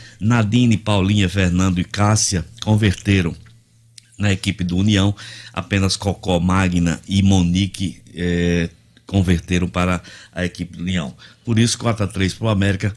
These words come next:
A goleira Fernanda brilhou, né, nessa disputa, pegando duas penalidades.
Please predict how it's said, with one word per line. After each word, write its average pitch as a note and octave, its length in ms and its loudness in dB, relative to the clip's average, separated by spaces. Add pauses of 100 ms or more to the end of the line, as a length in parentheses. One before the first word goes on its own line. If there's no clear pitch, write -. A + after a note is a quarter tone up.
A G2 80 -8
goleira G2 340 2
Fernanda F#2 520 2
brilhou, G2+ 600 2 (100)
né, D#2 340 -6 (100)
nessa E2+ 320 -6
disputa, A#2 500 -6 (360)
pegando F#2 340 -4
duas A#2+ 460 0
penalidades. F#2 880 -2